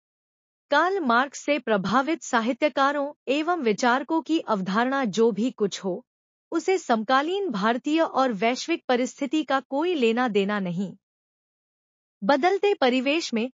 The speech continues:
मध्य वर्ग के प्रति सकारात्मक विचार विमर्श की आवश्यकता है। दावा यह किया जा रहा है कि साल दो हज़ार सैंतालीस भारत मिडिल क्लास की आबादी एक सौ करोड़ से भी अधिक हो सकती है।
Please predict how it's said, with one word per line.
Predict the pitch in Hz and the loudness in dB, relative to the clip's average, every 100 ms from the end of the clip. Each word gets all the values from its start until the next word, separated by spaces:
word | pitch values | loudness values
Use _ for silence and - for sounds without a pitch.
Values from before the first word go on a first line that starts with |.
| _ - | _ 0
मध्य | 254 269 330 381 | 0 2 2 2
वर्ग | 277 311 - | 2 0 -2
के | 277 | 0
प्रति | 220 208 262 | 0 0 -2
सकारात्मक | 277 233 202 208 240 311 - 359 - | -2 -2 2 2 2 0 -2 -4 0
विचार | 220 - 254 262 | 0 2 2 2
विमर्श | 208 202 220 294 - | 0 0 0 -2 -4
की | 285 294 | -6 -2
आवश्यकता | 208 208 220 - 175 - 175 | 0 2 0 -2 -6 -4 -4
है। | 165 160 - _ _ _ _ _ _ _ _ _ | -4 -8 -12 _ _ _ _ _ _ _ _ _
दावा | 196 262 294 370 | 0 4 4 2
यह | 427 349 339 | 2 2 0
किया | 359 269 277 | 0 2 2
जा | 254 233 | 4 4
रहा | 233 196 254 | 4 2 0
है | 254 190 240 - | 0 -4 -6 0
कि | 330 | 0
साल | - 269 277 294 | 2 2 2 2
दो | 214 359 | 2 2
हज़ार | 339 277 302 311 | 0 2 2 0
सैंतालीस | - 226 208 240 254 330 311 | 0 0 2 2 2 0 -2
भारत | 190 208 262 339 233 | -2 0 0 0 0
मिडिल | 233 302 | 0 0
क्लास | 320 254 233 269 | -2 0 0 0
की | - 294 | -4 -6
आबादी | - 220 214 247 254 302 - | 0 0 4 2 2 -2 -2
एक | 294 349 | -2 -4
सौ | - 285 302 | -2 0 0
करोड़ | - 220 247 269 | 0 2 2 0
से | - 202 | 0 0
भी | 190 339 | 2 -2
अधिक | - 220 208 294 | 0 0 0 -2
हो | 214 | -2
सकती | 185 165 - 190 | -4 -6 -6 -6
है। | 165 170 | -6 -8